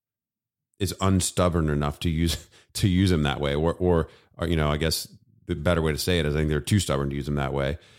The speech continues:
And, and the receivers, I mean, there's talent, man, but I just, it's, it's hard to say there's really any value there.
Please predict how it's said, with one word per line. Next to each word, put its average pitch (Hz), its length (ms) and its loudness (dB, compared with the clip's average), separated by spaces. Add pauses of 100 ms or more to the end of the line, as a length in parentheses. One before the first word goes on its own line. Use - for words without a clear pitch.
(240)
And, 95 160 -2
and 95 140 4
the 95 60 4
receivers, 92 600 2 (520)
I 85 60 -2
mean, 78 400 2 (1400)
there's 78 120 -10
talent, 78 400 -2
man, 73 340 -2
but 67 420 -4 (840)
I - 60 -8
just, - 440 -4 (1120)
it's, - 140 -12
it's - 100 -6
hard 101 220 4
to 80 60 -4
say 90 220 4
there's 76 220 0
really 78 180 2
any 73 140 0
value 67 360 -2
there. 65 360 -8